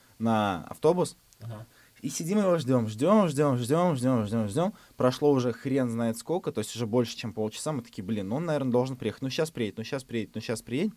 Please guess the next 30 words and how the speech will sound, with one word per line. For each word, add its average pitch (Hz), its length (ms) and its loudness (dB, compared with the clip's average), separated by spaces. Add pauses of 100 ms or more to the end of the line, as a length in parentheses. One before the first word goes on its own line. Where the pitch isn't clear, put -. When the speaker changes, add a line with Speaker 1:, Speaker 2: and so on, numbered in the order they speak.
(320)
Speaker 1:
Ещё 120 220 -4
долго-долго-долго 123 840 4
ждали, 139 300 0
он 127 160 0
никак 147 320 -2
не 127 80 -4
приезжал. 107 560 -2 (400)
И 143 160 -2
вот, 139 320 2
и 131 100 -4
мама 160 280 -4
такая 165 240 -8
говорит: 127 360 -4
«Блин, 117 460 -6 (220)
знаешь 156 320 -6
что, - 200 -14
сын, 87 360 -12 (720)
наверное, 131 480 0
не 113 140 0
судьба». 98 560 -6 (720)
Speaker 2:
И 104 80 -18
так 110 180 -12
ты 117 80 -14
не 110 80 -14
пошёл 110 300 -16
в 104 60 -18
Speaker 1:
И - 20 -18
Speaker 2:
лицей? 160 180 -6
Speaker 1:
я 151 140 4
такой: 143 340 -2